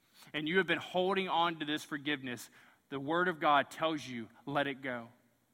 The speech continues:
Because this forgiveness long held on to becomes this root of bitterness in you. And bitterness will not hurt them, but will kill you. As Christians, as those who have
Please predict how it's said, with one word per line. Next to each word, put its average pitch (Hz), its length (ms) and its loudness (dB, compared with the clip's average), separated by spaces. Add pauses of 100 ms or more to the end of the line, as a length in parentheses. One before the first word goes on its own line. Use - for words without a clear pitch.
(640)
Because 175 300 2
this 214 180 2
forgiveness 190 640 2
long 170 320 6
held 160 300 4
on 160 240 4
to 139 240 -4 (180)
becomes 165 380 0
this 151 200 -4
root 165 380 4
of 135 240 -4
bitterness 160 460 2
in 151 240 -6
you. 139 180 -4 (180)
And 143 220 -6
bitterness 160 560 4
will 175 340 0
not 180 280 4
hurt 165 400 0
them, 135 260 -4
but 135 140 -6
will 139 240 -4 (180)
kill 117 500 -2 (440)
you. 131 360 -4 (2500)
As 143 160 -8
Christians, 160 560 -2
as 131 120 -6
those 160 340 0
who 160 140 -2
have 139 460 4